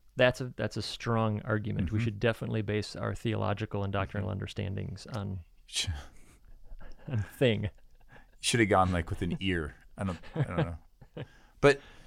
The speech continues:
Speaker 1: I pe-,
Speaker 2: so
Speaker 1: I think, doesn't Paul use hand? I feel like Paul uses
Speaker 2: He did,
Speaker 1: hand.
Speaker 2: yes, I, well, it just, you know, but he didn't see the Addams Family.
Speaker 1: That's true. If he had known better.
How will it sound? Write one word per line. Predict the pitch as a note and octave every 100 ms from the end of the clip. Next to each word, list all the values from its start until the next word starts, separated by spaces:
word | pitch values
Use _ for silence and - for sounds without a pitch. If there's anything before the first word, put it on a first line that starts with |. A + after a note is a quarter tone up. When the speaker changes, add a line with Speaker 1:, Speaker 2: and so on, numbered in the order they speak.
| - - - -
Speaker 1:
I | C#3
pe-, |
Speaker 2:
so | - D3+
Speaker 1:
I | F3+
think, | F4 -
doesn't | F#3 G3+ A#3
Paul | - F#3+ G3
use | G3 F#3+
hand? | G3+ F3
I |
feel | G3
like | F#3+ C#3
Paul | - A2+
uses | G#2+ A#2
Speaker 2:
He | C#3+
did, | G2+
Speaker 1:
hand. | C3
Speaker 2:
yes, | D3 F#2 E2
I, | F2+
well, | G#2 G2+ F#2+
it | F2+
just, | - F2 G#2
you |
know, | E2 E2
but | - F#2+
he | F#2+
didn't | G2+ G#2 G2
see | A2
the | A2
Addams | C#3+ B2 -
Family. | G#2+
Speaker 1:
That's | A2+ -
true. | - G#2 G#2
If | G#2
he | A#2+
had | A2
known | G#2+
better. | G2 F#2+